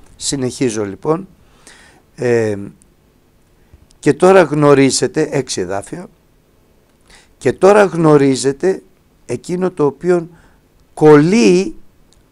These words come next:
αυτόν ώστε να αποκαλυφθεί το εν το εαυτού καιρό».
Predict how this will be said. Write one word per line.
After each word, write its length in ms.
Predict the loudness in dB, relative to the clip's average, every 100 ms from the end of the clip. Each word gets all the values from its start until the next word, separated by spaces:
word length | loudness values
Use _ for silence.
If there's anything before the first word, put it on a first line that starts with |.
| -2
αυτόν 680 | 0 0 -4 2 4 4 0 -14 _ _ _ _ _ _ _ _ _
ώστε 280 | -6 -4 -4
να 80 | -6
αποκαλυφθεί 640 | -8 -8 -6 -6 -8 -10
το 140 | -6
εν 220 | -6 -6 -6
το 80 |
εαυτού 440 | -8 -8 -10 -14 -14
καιρό». 340 | -12 -14 -14